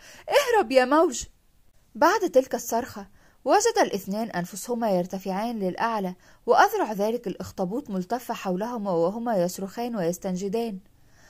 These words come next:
تحرك الأخطبوط الضخم وهو ممسك بهما، وبدأ بالسباحة بين الشعاب المرجانية، وخلال سباحته صرخت لوج في موج وقالت: "اقطم ذراعه." قال موج: "ماذا؟"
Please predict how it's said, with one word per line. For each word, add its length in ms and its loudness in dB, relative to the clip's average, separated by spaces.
تحرك 440 0
الأخطبوط 600 -6
الضخم 400 -6
وهو 420 2
ممسك 340 -8
بهما، 420 -8
وبدأ 380 0
بالسباحة 600 -6
بين 220 -4
الشعاب 460 -4
المرجانية، 800 -4
وخلال 480 2
سباحته 600 -4
صرخت 420 -8
لوج 260 -4
في 200 -8
موج 300 -4
وقالت: 600 -2
"اقطم 440 4
ذراعه." 480 6
قال 360 4
موج: 300 0
"ماذا؟" 460 2